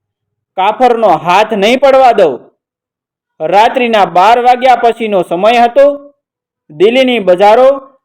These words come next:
સુમસામ થઈ ગઈ હતી. એવા ટાણે દક્ષિણ તરફની એક નાનકડી શેરીમાં ચાર પાંચ ઓળા ઉતર્યા. એક કદાવર ઓસાયો બધાની મોખરે ચાલતો હતો. એ હતો અયુબ ખાન.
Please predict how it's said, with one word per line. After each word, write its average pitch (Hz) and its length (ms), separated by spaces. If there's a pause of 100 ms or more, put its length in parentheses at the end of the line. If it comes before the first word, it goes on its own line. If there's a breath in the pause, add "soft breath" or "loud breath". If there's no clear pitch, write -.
(140)
સુમસામ 233 680
થઈ 180 200
ગઈ 143 180
હતી. 127 320 (1080)
એવા 247 320
ટાણે 277 360
દક્ષિણ 240 380
તરફની 254 600
એક 247 260
નાનકડી 240 500
શેરીમાં 247 500
ચાર 240 300
પાંચ 240 340
ઓળા 202 280
ઉતર્યા. 123 560 (1000)
એક 208 320
કદાવર 240 560 (320)
ઓસાયો 233 760
બધાની 208 520 (220)
મોખરે 180 420
ચાલતો 143 500
હતો. 117 320 (680)
એ 208 140
હતો 208 440 (840)
અયુબ 233 360
ખાન. 160 500